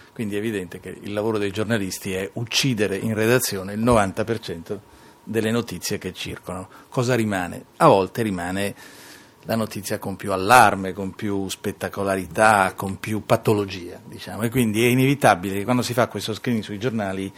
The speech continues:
affiora più la patologia che la, mm, la fisiologia. Eh, gli studenti di scienza della comunicazione che sono presenti lo sanno bene.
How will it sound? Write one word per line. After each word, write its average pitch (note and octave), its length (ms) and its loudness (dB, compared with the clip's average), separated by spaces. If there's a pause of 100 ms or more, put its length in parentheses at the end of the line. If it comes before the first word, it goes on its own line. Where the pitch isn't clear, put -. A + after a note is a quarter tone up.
(240)
affiora A#2 420 2
più - 140 -4
la A#2 100 4
patologia G2+ 800 -4
che G2 340 -2 (440)
la, G#2 300 0 (400)
mm, F#2 360 -10 (920)
la C#3+ 120 6
fisiologia. G#2+ 760 4
Eh, G2+ 280 -6
gli G2+ 160 -4
studenti A2 460 -2
di G2+ 80 -4
scienza G#2 300 -6
della G#2+ 120 -2
comunicazione G#2 460 -4
che F#2 60 -8
sono G2+ 140 -8
presenti F#2+ 420 -2
lo F#2 100 -2
sanno F2 280 -6
bene. E2+ 300 -12